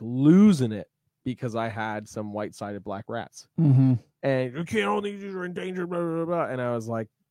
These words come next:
Speaker 1: "Yeah, but they're a mutation.
Speaker 2: Hold
Speaker 1: The,
Speaker 2: your
Speaker 1: the,
Speaker 2: roll, bu-,
Speaker 1: the
Speaker 2: buddy. <laughs>
Speaker 1: legislation says blah, blah, blah." And wouldn't take it, wouldn't take it, wouldn't
Speaker 2: Oh,
Speaker 1: take it,
Speaker 2: I would've
Speaker 1: wouldn't
Speaker 2: been
Speaker 1: take it.
Speaker 2: like, "You need to
Speaker 1: And I was
Speaker 2: call
Speaker 1: like,
Speaker 2: your
Speaker 1: "Well,
Speaker 2: supervisor,
Speaker 1: no."
Speaker 2: bro."
Speaker 1: I was like, I was like, "Do you want, do you want me to call your boss's boss?"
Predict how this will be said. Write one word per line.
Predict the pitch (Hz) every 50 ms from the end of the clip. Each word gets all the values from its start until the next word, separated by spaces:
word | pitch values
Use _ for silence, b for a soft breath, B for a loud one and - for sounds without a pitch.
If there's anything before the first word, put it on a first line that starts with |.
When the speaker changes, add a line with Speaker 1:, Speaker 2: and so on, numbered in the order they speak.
| _ _ _
Speaker 1:
"Yeah, | - 131 127 117 113 _ - 135
but | 123 123 113
they're | 127 123 127
a | 127
mutation. | 131 139 147 147 - 156 139 135 131 - 139 139 151 156 - _ _ _
Speaker 2:
Hold | _ - - 135 139 139
Speaker 1:
The, | 143
Speaker 2:
your | 147 147 143
Speaker 1:
the, | 139
Speaker 2:
roll, | 131 127 127
bu-, | 120 127 127
Speaker 1:
the | 120 120 113
Speaker 2:
buddy. | 113 113 - - 143
<laughs> |
Speaker 1:
legislation | - 143 147 170 240 - 156 160 170 - 196 180 170 170
says | 165 - 170 151 143 139 143 147 147 135
blah, | 120 117 123 123 127 135
blah, | 131 143 143 143
blah." | 139 127 131 123 117 117 117 120 - b b b b b b b b b b
And | - 156 147 147 143 -
wouldn't | 135 131 143 160 156 156
take | 127 160 147 113
it, | 110 - -
wouldn't | - 123 131 139 139 127
take | 117 143 135 127
it, | 123
wouldn't | 117 - 147 143
Speaker 2:
Oh, | 143 147
Speaker 1:
take | 143
it, | 139 135 139
Speaker 2:
I | 147
would've | 165 165 156
Speaker 1:
wouldn't |
Speaker 2:
been | 160 160
Speaker 1:
take |
it. | 156 156 151 151 151
Speaker 2:
like, | 147
"You | 151 180
need | 202 180 165
to | 143 143
Speaker 1:
And | 139
I | 165
was | 151
Speaker 2:
call | 143 160 165 170 170 165 165
Speaker 1:
like, | 165 165 160
Speaker 2:
your | 160 160 165 170 165 165
Speaker 1:
"Well, |
Speaker 2:
supervisor, | 156 - - 180 190 185 180 165 165 170 165 165 165 160 147 170 165
Speaker 1:
no." | 151 165 170 170 175 180 175 - -
Speaker 2:
bro." | - 269
Speaker 1:
I | 170 175
was | 175 165 151
like, | 180 165 151 - -
I | 147
was | 147 135
like, | 143 135 123 _
"Do | -
you | 127 123
want, | 123 131 143 - - 107
do | 113 123
you | 127
want | 131 131 139 143
me | 135
to | 135
call | 123 - 135 135 139
your | 139 123
boss's | 104 113 113 127 135 - 160 147
boss?" | 143 156 156 165 180 160 - _